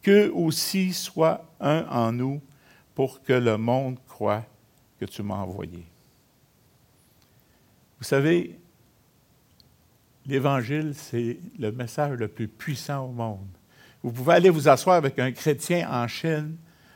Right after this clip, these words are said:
en, en, en, en Italie, en, n'importe où dans le monde, vous allez avoir le même langage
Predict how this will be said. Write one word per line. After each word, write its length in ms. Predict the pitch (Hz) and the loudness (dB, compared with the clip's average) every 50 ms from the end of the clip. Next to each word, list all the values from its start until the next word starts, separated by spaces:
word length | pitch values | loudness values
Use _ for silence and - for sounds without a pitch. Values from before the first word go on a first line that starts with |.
| - - _ _ - | -20 -20 _ _ -2
en, 80 | 120 | 2
en, 840 | 120 120 120 120 120 - - - 120 113 117 123 - 113 117 113 120 123 | 4 4 4 4 2 -2 -4 -2 -2 -2 -2 -2 -2 -2 -2 -2 -2 -4
en, 200 | - 117 117 113 | -2 -2 -2 -2
en 80 | 131 | -2
Italie, 640 | 139 160 156 165 160 139 135 131 147 160 156 156 139 - _ _ _ - | -2 -2 4 6 6 6 6 2 -2 -4 -4 -6 -8 -12 _ _ _ -8
en, 220 | 135 120 120 120 135 | -4 -4 -4 -4 -2
n'importe 360 | 143 160 175 170 190 185 - | -2 -2 -2 -2 -4 -2 -2
où 160 | 165 160 170 | -2 -2 -2
dans 100 | 160 139 | -2 -2
le 60 | 127 120 | -2 -2
monde, 320 | 120 120 131 143 147 143 - - _ _ _ _ _ _ _ _ _ _ | -2 -2 -4 -4 -6 -10 -14 -18 _ _ _ _ _ _ _ _ _ _
vous 160 | - 117 104 | -10 -4 0
allez 120 | 117 120 123 | 0 2 2
avoir 180 | 123 123 127 | 2 2 2
le 120 | 110 104 107 | 0 0 0
même 260 | 110 120 143 156 143 | 0 0 0 0 0
langage 720 | 131 123 117 113 110 98 92 101 95 90 92 - - - | -2 -2 -2 -2 -4 -6 -6 -6 -10 -12 -16 -20 -20 -20